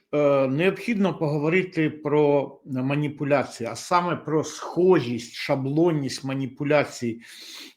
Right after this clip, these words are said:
як у Зеленського, так і у Трампа. Таке відчуття іноді, що вони близнюки-брати, або там батько і син, як то отець і син Дюма, так і,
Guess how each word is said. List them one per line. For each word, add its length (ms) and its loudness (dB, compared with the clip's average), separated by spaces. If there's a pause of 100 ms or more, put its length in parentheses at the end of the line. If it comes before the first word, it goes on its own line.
як 400 0
у 60 -4
Зеленського, 760 0
так 340 -8
і 40 -2
у 80 -2
Трампа. 680 -6
Таке 320 -2
відчуття 560 -2
іноді, 400 -2
що 200 -8
вони 220 -2
близнюки-брати, 1160 -4
або 220 -2
там 440 -4
батько 560 0
і 80 0
син, 320 -8
як 200 -18 (100)
то 240 -10
отець 380 -8
і 40 -12
син 320 -6
Дюма, 440 -4
так 220 -16
і, 100 -14